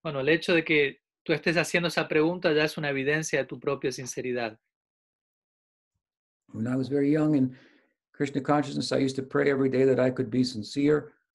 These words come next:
Speaker 2: about being sincere.
Speaker 1: Cuando yo era joven en la conciencia de Krishna, yo solía orar acerca de, para poder ser sincero en relación a, a la, a ser sincero.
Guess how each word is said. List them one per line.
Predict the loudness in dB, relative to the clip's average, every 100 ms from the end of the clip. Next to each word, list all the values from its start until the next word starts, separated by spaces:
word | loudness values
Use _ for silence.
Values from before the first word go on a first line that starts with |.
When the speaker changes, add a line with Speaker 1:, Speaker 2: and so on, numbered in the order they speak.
| _
Speaker 2:
about | -2 2 2 4
being | 2 2
sincere. | -2 -4 -4 -6 -10 -20 _ -12
Speaker 1:
Cuando | -6 -4
yo | 2
era | 2 2
joven | 0 -2 0
en | 0
la | -2
conciencia | -2 -4 -6 -2 -2
de | -2
Krishna, | -4 -4 -2
yo | -2
solía | -2 0 2 2
orar | 2 2 2 -2 -10
acerca | -12 -8 -6 -2 -4
de, | -4 -6
para | -4 -2
poder | -2 -2
ser | -2 -4 -4
sincero | -10 -6 0 2 0 -2
en | -4
relación | -4 -4 -4 -4 -4 -4 -6
a, | -12 -10 -8
a |
la, | -4 -4
a | -4 -6
ser | -6 -8 -8
sincero. | -12 -8 -6 -8